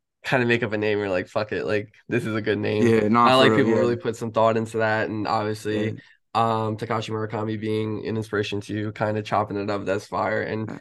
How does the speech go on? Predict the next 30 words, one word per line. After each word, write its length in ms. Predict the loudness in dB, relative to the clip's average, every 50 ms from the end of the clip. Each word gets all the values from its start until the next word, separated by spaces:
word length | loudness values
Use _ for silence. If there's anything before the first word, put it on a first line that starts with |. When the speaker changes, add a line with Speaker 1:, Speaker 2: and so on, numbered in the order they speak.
| -12 _ -2
Speaker 1:
again, 160 | 0 0 0
Speaker 2:
definitely, 360 | -2 -4 -6 -4 -4 -6 -6
bro. 160 | -6 -6 -2
Speaker 1:
absolute 440 | 2 4 4 4 4 2 -4 -4 0
legend. 460 | 2 2 2 0 -4 -8 -8 -8 -10 _ _ _ -20 _ _ _ _ _ _ _ _
Uh, 380 | 0 4 4 6 6 4 2 0 -4 _ _ _ _ _ _ _ _ _
so 320 | 2 2 2 2 0 -6
s-, 140 | -14 -20 -20 _ _ _ _ _ _ _ _ _
kinda 240 | -4 0 2 2 4 4
get 100 | 4 4
into 280 | 4 2 0 -4 -8
some 200 | -6 -4 -4 -2
of 60 | -2
your 120 | -2 -2 -4
beats, 420 | -6 -8 -6 -6 -6 -6 -6 -4
man, 200 | -2 -2 0 0
and, 220 | 0 -2 -2 -2 -2
and, 340 | -2 -2 -2 -4 -6 -6
and 360 | -6 -4 -2 -2 -2 -4 -4 -4
your 120 | -6 -6
production. 760 | -6 -6 -4 -2 0 0 0 -2 -4 -6 -4 -4 -4 -6 -8 -12 -18 -20 _ _ _ _ _ _ _ _ _ _ _ _ _ _ _ _
You 200 | -6 0 2 4
have 180 | 4 4 4 2
a 60 | 0
really 300 | 2 2 2 2 2 2
unique 260 | 0 0 0 0 -2
style, 260 | -2 0 2 4 4 4
these 140 | 2 0
really, 240 | -2 -2 0 0 -2 -4
like, 100 | -6